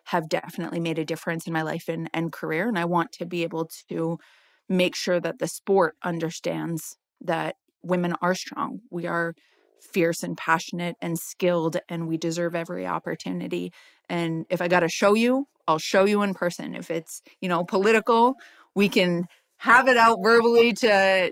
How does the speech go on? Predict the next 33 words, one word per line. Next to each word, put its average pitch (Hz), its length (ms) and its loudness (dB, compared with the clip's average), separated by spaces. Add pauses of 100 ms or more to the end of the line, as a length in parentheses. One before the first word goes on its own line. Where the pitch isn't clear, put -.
till 214 180 2
the 190 100 2
cows 202 300 6
come 190 160 2
home 185 180 4
for 175 140 0
me 175 160 2
to 175 120 4
prove 185 280 2
this. 165 220 2
But 170 120 2
at 165 120 2
the 160 120 0
end 175 160 0
of 165 60 -4
the 170 100 -4
day, 160 360 0 (400)
it's, - 580 0
it's - 140 -14
definitely - 300 -2
something 165 280 -4
I'm 160 100 -4
very 156 160 -2
passionate 151 500 -8
about, 151 440 -4
is 170 140 -6
showcasing - 640 -8
the 156 80 -8
strength - 280 -12
that - 120 -6
women - 240 -8
have. 175 320 -6
And 175 200 -6